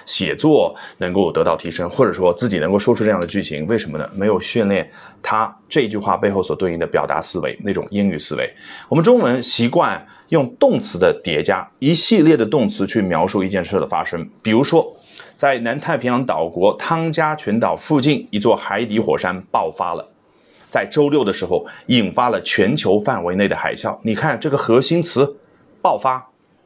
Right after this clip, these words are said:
引发，但在老外看来呢，既然你要说这两者之间有因果关系吧，那算了，我们直接是海山、火山的爆发，它是一个名词，我把它总结出来，然后它引发了海啸，那也是一个名词。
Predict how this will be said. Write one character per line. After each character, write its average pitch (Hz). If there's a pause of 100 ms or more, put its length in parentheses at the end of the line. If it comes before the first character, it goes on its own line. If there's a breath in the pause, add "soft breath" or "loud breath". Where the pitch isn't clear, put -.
(180)
引 80
发， 104 (340 loud breath)
但 214
在 240
老 123
外 185
看 185
来 143
呢， 143 (400 soft breath)
既 269
然 175
你 117
要 92
说 156
这 151
两 104
者 101
之 107
间 131
有 98
因 107
果 113
关 107
系 107
吧， -
那 147
算 202
了， 104
我 107
们 117
直 143
接 214
是 175 (280 loud breath)
海 107
山、 185
火 110
山 196
的 196
爆 190
发， 165
它 151
是 143
一 113
个 120
名 104
词， -
我 98
把 87
它 95
总 82
结 80
出 82
来， 64 (220 loud breath)
然 147
后 214
它 147
引 110
发 131
了 135
海 80
啸， - (280 soft breath)
那 123
也 92
是 95
一 -
个 107
名 85
词。 -